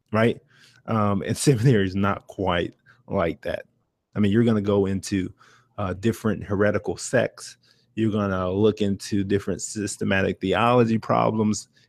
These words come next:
in scripture, uh, that might not have clean answers. And you have to be able to wrestle with that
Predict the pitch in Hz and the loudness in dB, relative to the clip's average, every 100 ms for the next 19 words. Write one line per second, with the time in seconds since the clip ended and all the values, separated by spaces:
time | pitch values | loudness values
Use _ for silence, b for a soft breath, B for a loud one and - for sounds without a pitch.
0 | - 123 123 - 120 104 - 107 104 b | -4 0 0 2 2 2 -2 -4 -6 b
1 | b _ 101 104 98 98 95 107 127 127 | b _ 0 2 2 2 0 2 2 2
2 | 123 107 104 117 98 - 151 127 107 107 | -2 -4 -2 -4 -4 -4 0 2 2 0
3 | 113 - - - - _ _ _ _ 113 | -2 -6 -12 -14 -20 _ _ _ _ -2
4 | 120 123 120 131 131 131 127 123 113 107 | 2 2 2 2 0 -2 -2 0 0 0
5 | 101 107 123 127 107 101 104 98 - | 2 2 0 -4 -4 -2 -2 -2 -4